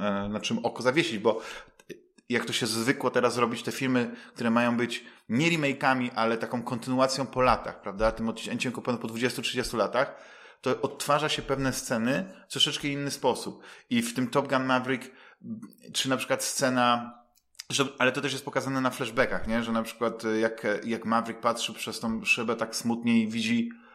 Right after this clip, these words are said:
e, syna Gusa, właśnie Roostera, który wyglądając praktycznie jak ojciec, grając tą samą piosenkę na pianinie w, w tym, w tym, w tym barze,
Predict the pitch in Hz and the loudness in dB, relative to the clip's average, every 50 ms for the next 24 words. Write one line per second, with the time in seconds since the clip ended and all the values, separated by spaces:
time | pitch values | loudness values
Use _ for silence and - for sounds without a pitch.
0 | - - _ - 101 101 98 101 98 92 90 - - 135 127 120 120 120 - 127 | -20 -16 _ -2 0 2 2 2 2 0 -2 -4 -2 0 0 0 0 0 -2 -2
1 | 120 - - 113 110 113 - - 123 117 113 - 120 113 120 117 - - 120 120 | -2 0 -2 -2 -2 -4 -4 -6 -6 -6 -6 -4 0 0 0 -2 -2 -4 -4 -4
2 | 120 113 117 - - _ _ - 120 113 123 117 131 131 131 139 139 139 139 - | -4 -4 -6 -16 -20 _ _ -16 -6 -4 0 0 0 2 2 2 2 2 0 0
3 | - 131 131 - - 143 - 147 139 135 139 - - - 143 139 135 135 - 135 | 0 -2 0 0 -4 -6 -4 -4 0 0 -2 -2 0 2 4 4 4 2 -2 -10
4 | 117 117 135 135 135 - - 127 - 147 139 135 143 135 - 143 135 135 - 131 | -8 -4 -4 -4 -2 -2 -6 -2 0 0 0 0 -2 -2 -2 -2 -4 -4 -4 -2
5 | 131 127 127 - 135 135 139 139 135 131 131 131 131 - - - - _ _ - | -2 -2 0 0 -2 0 0 0 2 2 0 0 -2 -10 -20 -20 -20 _ _ -6
6 | - 131 123 123 123 120 117 - - - - - 127 120 120 107 117 113 - - | 0 0 2 2 0 -2 -4 -8 -10 -10 -4 -2 0 0 0 -2 -4 -6 -6 -6
7 | - 120 120 120 113 - - 127 113 117 117 123 127 143 143 | -4 -2 -2 -2 -4 -4 -4 -2 2 2 2 2 4 2 0